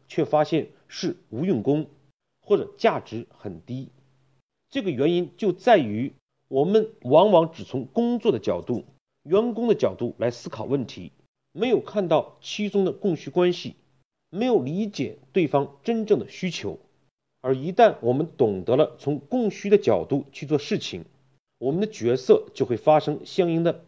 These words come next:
变化。作为供方呢，我们就会考虑自己到底在做什么，产品有何特色，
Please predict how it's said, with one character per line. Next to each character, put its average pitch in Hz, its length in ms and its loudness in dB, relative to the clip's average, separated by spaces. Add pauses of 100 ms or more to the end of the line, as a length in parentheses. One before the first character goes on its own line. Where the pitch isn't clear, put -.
变 175 220 2
化。 95 280 -6 (520)
作 240 120 -6
为 226 80 -2
供 226 240 -2
方 175 200 2
呢， 175 200 2 (260)
我 117 100 -2
们 143 80 -2
就 185 120 2
会 180 140 2
考 98 300 -4
虑 135 240 0 (680)
自 269 140 -4
己 - 280 -10 (180)
到 226 240 6
底 98 200 -10
在 135 260 -2 (280)
做 - 340 2
什 - 220 -4
么， 151 220 2 (600)
产 170 280 -4
品 110 240 -12 (100)
有 113 240 -4
何 160 280 0
特 - 400 -4
色， 104 300 -6